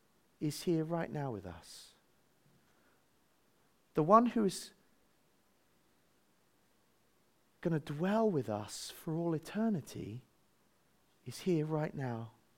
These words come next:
with us. We don't need to conjure up his presence. <laughs> We don't need to beg him or twist his arm to come. We don't need shrines or altars or rituals or relics or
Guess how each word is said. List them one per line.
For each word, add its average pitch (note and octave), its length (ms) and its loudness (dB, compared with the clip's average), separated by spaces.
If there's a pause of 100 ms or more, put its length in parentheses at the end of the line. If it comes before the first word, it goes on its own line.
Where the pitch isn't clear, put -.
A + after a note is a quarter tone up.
with C3 160 -6
us. - 460 -10 (2000)
We - 80 2
don't A#3 140 4
need G#3+ 120 2
to G3+ 80 2
conjure G3 340 4
up F#3+ 100 4
his - 140 0
presence. C#3 840 -2 (520)
<laughs> - 60 -16 (1000)
We F3 100 4
don't A3 180 8
need G#3+ 100 4
to G#3 80 8
beg D#3+ 340 8
him G3 160 8
or E3+ 80 6
twist - 360 -2
his E3+ 120 2
arm D#3 220 6
to C#3+ 100 -4
come. C3 300 4
We F#3+ 220 4
don't G3+ 360 4
need F#3 360 4
shrines E3 720 4
or D#3+ 140 6
altars D3+ 680 4
or C3 160 6
rituals D#3 580 2
or C#3+ 100 4
relics C#3+ 560 6
or C3 200 4